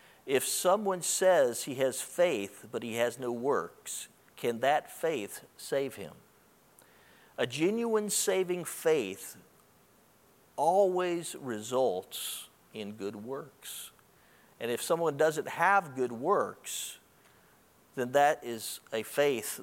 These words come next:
that demons have. They believe, but they haven't trusted and depended upon the Lord Jesus Christ for, for their salvation and are not regenerate. Because if you're born again, you will produce good works.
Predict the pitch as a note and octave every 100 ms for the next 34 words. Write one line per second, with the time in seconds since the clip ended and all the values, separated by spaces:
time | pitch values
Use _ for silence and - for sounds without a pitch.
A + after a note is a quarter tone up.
0 | A#2 A2 A2 - A2 B2+ D3 A#2+ F2+ F#2
1 | C#2 B1 - - - - B2+ A#2 A2+ A2
2 | A#2+ D3+ D#3 G#2 F#2+ G2+ - - - -
3 | A2 A2+ C3 A2+ - - F3+ E3 - -
4 | E2 E2+ - _ - - _ - G2+ G#2
5 | - D#3 A#2+ G#2 - G#2+ G#2 F#2+ G#2+ G#2
6 | A2+ G#2+ G2+ - - G#2+ G#2+ A#2 G2 A2
7 | - B2 G2 - B2 G2+ A2+ B2 - F2+
8 | F2+ - - - - _ - G2+ G2 A#2
9 | A#2 B2 G#2+ G#2+ G#2+ G#2 D3+ A#2 F2+ -
10 | - - _ - - B2 - G#2 G#2 G2+
11 | A2+ G#2+ G#2 F#2+ C#3 D#3 A#2+ A#2+ C#3 G#2
12 | F#2+ G2 G2 G2 F#2+ F2+ - F#2+ G2+ B2
13 | G2+ - - -